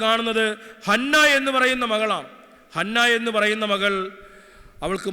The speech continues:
മക്കളില്ലാതെ വിഷമിക്കുകയാണ്. നമുക്കറിയാം, ബൈബിളിൽ, ആ, ഹന്ന വളരെ വിഷമത്തോടു കൂടി, ദുഃഖത്തോടു കൂടി പ്രാർത്ഥിക്കുകയാണ്. അവൾ എല്ലാ ദിവസവും ദേവാലയത്തിൽ വന്ന് കരഞ്ഞാണ്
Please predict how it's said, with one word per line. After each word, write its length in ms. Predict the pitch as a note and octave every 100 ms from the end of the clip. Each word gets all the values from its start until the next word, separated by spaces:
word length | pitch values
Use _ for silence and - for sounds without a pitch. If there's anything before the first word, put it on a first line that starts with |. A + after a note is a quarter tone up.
| F3+
മക്കളില്ലാതെ 760 | F3+ - D4+ D4 C4 B3 A#3 A3+
വിഷമിക്കുകയാണ്. 600 | G3+ G#3 G3+ E3+ D#3+ A#2+ - - _ _
നമുക്കറിയാം, 480 | D#3 F3+ G3+ A3 F#3+ - - C#3
ബൈബിളിൽ, 340 | F3 G3 G#3 F#3 D#3 - - - - _ C#3+
ആ, 20 | D3+ D#3 D3+ D3
ഹന്ന 240 | D#3+ G#3+ A3+ A3 G#3+ G#3 - - - - - _ _ _ _ - -
വളരെ 260 | D#3+ G#3+ B3
വിഷമത്തോടു 560 | A3+ B3 C4 C4 C4 B3+
കൂടി, 240 | A#3+ B3+ C4 B3+ F#3+
ദുഃഖത്തോടു 420 | F#3+ B3 B3+ C4 C4
കൂടി 140 | C4 A3+
പ്രാർത്ഥിക്കുകയാണ്. 640 | A3 A3+ B3 A3+ F3+ C3 - -
അവൾ 100 | D#3 G3+
എല്ലാ 260 | A3+ B3 C4+ C#4 C#4+ C#4+ C#4+ B3
ദിവസവും 440 | A#3+ G3+ C4+ C#4+ A#3
ദേവാലയത്തിൽ 640 | A3+ B3+ C4+ C#4 C#4 C4+ C4
വന്ന് 140 | C4 C4
കരഞ്ഞാണ് 540 | A3+ A#3 C#4+ D4 C4